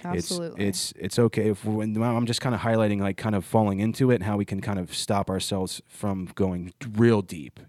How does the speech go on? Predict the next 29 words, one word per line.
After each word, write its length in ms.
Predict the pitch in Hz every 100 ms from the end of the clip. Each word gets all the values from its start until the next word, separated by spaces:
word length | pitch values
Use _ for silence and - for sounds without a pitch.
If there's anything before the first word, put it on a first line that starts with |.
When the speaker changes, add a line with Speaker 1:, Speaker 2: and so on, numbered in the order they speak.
| _
Speaker 1:
Right. 320 | 185 170 - - -
If 180 | 185 -
you, 80 | 196
you, 300 | 175 214 220 -
like, 120 | 180
we 140 | 220 277
haven't 260 | 220 180
hit 120 | 196
rock 240 | 147 175 175
bottom 360 | 170 175 147 156
yet, 240 | 147 143 - _ _ _ -
but 260 | 139 127 -
Speaker 2:
Not 120 | 95
again. 320 | 85 90 78
Speaker 1:
some, 320 | 71 - 196 -
no, 200 | 165 151 160
not 120 | 185
again, 260 | 170 185 160
not 140 | 247 226
again. 440 | 165 214 180 175 160
Speaker 2:
<laughs> 140 | 208 - - - _
Speaker 1:
But 140 | 165
for 160 | - 175
those 300 | 175 185 190
who 140 | 180
have, 500 | 165 156 147 151 165
definitely 520 | 196 185 - 160 151 151
don't 180 | 143 143
feel 460 | - 147 143 156